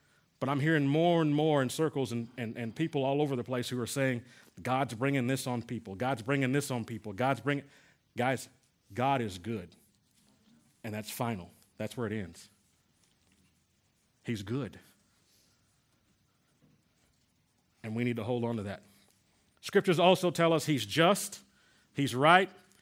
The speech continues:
and he's perfect in all he does. In Deuteronomy thirty-two four, it says,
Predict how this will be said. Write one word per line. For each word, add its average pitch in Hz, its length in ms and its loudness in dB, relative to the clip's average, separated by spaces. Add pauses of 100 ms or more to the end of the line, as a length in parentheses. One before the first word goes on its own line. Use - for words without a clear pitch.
(160)
and 117 80 -6
he's 110 120 -6
perfect 175 580 -2
in 123 100 0
all 147 140 2
he 143 120 -2
does. 123 460 -2 (640)
In 123 140 -4
Deuteronomy 160 540 6
thirty-two 151 460 2
four, 151 240 0
it 127 80 -2
says, 131 380 -2